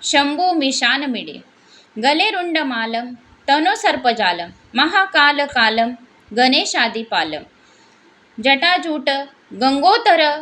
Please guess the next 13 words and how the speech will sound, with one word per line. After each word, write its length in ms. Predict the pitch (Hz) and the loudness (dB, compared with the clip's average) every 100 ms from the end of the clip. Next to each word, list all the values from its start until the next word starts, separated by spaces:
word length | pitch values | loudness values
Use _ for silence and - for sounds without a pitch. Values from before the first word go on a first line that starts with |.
| 302 220 | -6 0
ಗೈ 240 | 311 381 | 2 2
ವಿಶಾಲಂ 800 | 339 311 269 226 220 220 247 - _ - | -2 -2 0 0 -2 -6 -10 -20 _ -4
ಶಿವಶಂಕರಂ 840 | - 392 453 370 285 277 262 254 262 | 0 2 2 0 0 2 2 2 0
ಶಂಭು, 380 | 277 226 226 262 254 _ - _ _ | 0 -2 -2 -10 -14 _ -20 _ _
ಶಂಭು 540 | - 294 277 277 294 - _ 247 | -2 -2 0 -4 -8 -12 _ -2
ಮಿಶಾನಮಿಡೆ. 840 | 277 285 269 294 285 226 185 202 - _ _ - _ - - 233 | -2 0 0 0 -2 -4 -8 -12 -20 _ _ -20 _ -20 -12 -4
ಮೃದಾಮಾಕರಂ 880 | 285 269 349 359 247 226 247 233 247 262 - - 226 | 0 2 0 2 -2 0 2 2 0 -4 -8 -10 0
ಮಂಡನಮಂಡಯತಂ 1400 | 262 277 320 370 370 294 285 294 254 220 226 233 254 - 233 | 0 0 -2 -2 -4 -6 -6 -4 -4 -4 -4 -6 -8 -12 -4
ಮಹಾಮಂಡಲಂ 1040 | 269 311 403 370 294 277 262 233 254 262 - 240 | -2 2 2 2 0 2 2 0 -4 -10 -8 2
ಭಸ್ಮಭೂಷಾಧರಂ 1300 | 294 415 403 359 339 311 262 262 269 226 233 247 - _ _ _ 302 | 2 2 -2 -2 -2 0 2 2 2 0 -2 -6 -16 _ _ _ 0
ತಮ 180 | 359 440 403 | 2 4 2
ಅನಾದಿಂ 520 | 277 247 233 247 262 254 254 _ _ _ 302 | 4 2 0 -2 -6 -8 -10 _ _ _ 0
ಹಯಪಾರಂ 840 | 349 392 302 254 226 233 254 - | 2 2 2 2 2 -2 -6 -14